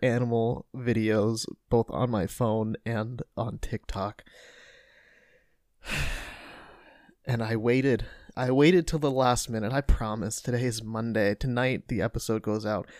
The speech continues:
I waited till the last minute to record to think, "Maybe, maybe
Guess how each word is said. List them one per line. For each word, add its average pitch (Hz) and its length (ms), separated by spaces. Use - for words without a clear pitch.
I 151 140
waited 143 380
till 131 120
the 123 120
last 123 440
minute 110 320
to 117 140
record 104 480
to 110 80
think, 107 320
"Maybe, 120 680
maybe 131 840